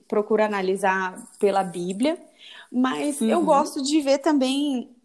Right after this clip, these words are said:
Speaker 1: é, a parte científica, por assim dizer, né? E sempre que
Speaker 2: Uhum.
Speaker 1: eu olho pra ciência, assim, eu vejo como que ela acaba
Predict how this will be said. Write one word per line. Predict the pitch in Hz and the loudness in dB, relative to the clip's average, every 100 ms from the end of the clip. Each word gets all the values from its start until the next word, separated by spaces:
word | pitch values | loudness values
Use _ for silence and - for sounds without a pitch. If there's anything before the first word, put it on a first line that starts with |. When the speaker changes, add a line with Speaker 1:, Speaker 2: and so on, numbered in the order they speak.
| - | -10
Speaker 1:
é, | 208 196 | -4 -2
a | 202 | -4
parte | - 247 247 269 240 226 | -4 -6 -6 -8 -6 -6
científica, | 214 330 370 - 320 311 240 | -8 -10 -10 -4 -4 -4 -8
por | - 214 | -4 -4
assim | 208 208 202 | -4 -6 -8
dizer, | 190 196 175 170 | -8 -6 -6 -4
né? | 190 208 233 - _ _ - - _ | -2 -2 -2 -8 _ _ -20 -20 _
E | 381 | 2
sempre | 403 480 440 | 4 4 4
que | 403 294 | 4 2
Speaker 2:
Uhum. | |
Speaker 1:
eu | 262 254 226 202 - - | 2 2 2 0 -2 -2
olho | 214 220 | 0 0
pra | 220 214 | -4 -8
ciência, | 214 - 185 220 254 214 196 185 | -6 -6 -4 -2 -4 -6 -8 -10
assim, | 185 - 247 233 196 - _ - - | -8 -2 0 0 -2 -14 _ -20 0
eu | 269 | 2
vejo | 269 285 285 285 | 2 0 -2 -2
como | 330 349 | -4 -4
que | 339 | -2
ela | 294 | 0
acaba | 285 285 - 226 247 214 196 185 | 0 -2 -2 0 0 0 0 -2